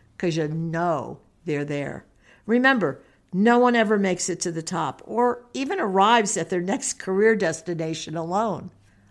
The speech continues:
I'd love to be there with you. Bye. I'm thrilled you've listened to the Thrive with Nancy podcast. My intention is to offer quick tips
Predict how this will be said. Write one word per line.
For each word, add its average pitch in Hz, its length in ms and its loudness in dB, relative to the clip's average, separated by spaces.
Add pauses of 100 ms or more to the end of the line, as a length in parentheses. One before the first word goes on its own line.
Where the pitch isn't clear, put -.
I'd 208 220 2
love 196 320 2
to 185 100 -6
be 175 180 0
there 147 220 -4
with 151 240 -8
you. - 140 -16 (320)
Bye. 185 380 2 (640)
I'm 330 200 8
thrilled 277 500 12
you've 214 460 0
listened 220 540 10
to 185 100 2
the 165 140 2
Thrive 214 480 8
with 196 180 2
Nancy 185 400 2
podcast. 165 760 2 (260)
My 294 200 8
intention 247 760 4
is 185 180 -6
to - 100 -6
offer 190 300 6
quick - 460 0
tips - 440 6